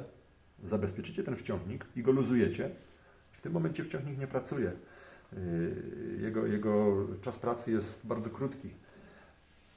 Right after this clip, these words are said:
W urządzeniach D osiem plus i C jeden te wciągniki specjalnie są tak wyprodukowane, żeby nie trzeba było ich zabezpieczać, natomiast zwiększamy ich zużycie. Należy brać to pod uwagę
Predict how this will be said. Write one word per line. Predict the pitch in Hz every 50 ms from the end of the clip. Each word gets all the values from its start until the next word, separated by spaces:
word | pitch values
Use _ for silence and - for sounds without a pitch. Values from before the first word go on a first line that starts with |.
| - - -
W | -
urządzeniach | 110 - 107 95 - - - 101 90
D | 98 110 -
osiem | - 104 - 120 101 95
plus | 135 156 151 131 - - - - - - - 127
i | - 101 90 90 87 82
C | - - 117 123
jeden | 143 170 - 107 95 90 85 85 - - - - - - - - - - - - - - -
te | - 101
wciągniki | 98 - 95 90 85 85 82 - 90
specjalnie | - - 101 - 104 98 98 92
są | 95 101
tak | - 107 -
wyprodukowane, | 117 - 131 123 120 120 - 165 185 190 160 131 -
żeby | 113 101 101 98
nie | 101 101
trzeba | - - 180 170 135
było | 101 101 95 92
ich | 87 85
zabezpieczać, | 92 95 95 92 - - 104 - - - - - - - - - - - - - - -
natomiast | 110 - 104 95 90 95 131 139 - - - - - - - - - - - - - - -
zwiększamy | - - - 202 170 - - 101 104 101 95
ich | 95 95 - - - - - - -
zużycie. | 104 98 104 95 107 90 - - - - - - - - - - - - -
Należy | 92 98 113 113 104 - 98
brać | 87 85 113 123 120 -
to | - 104
pod | - 113 98
uwagę | 98 85 95 90 - 104 113 151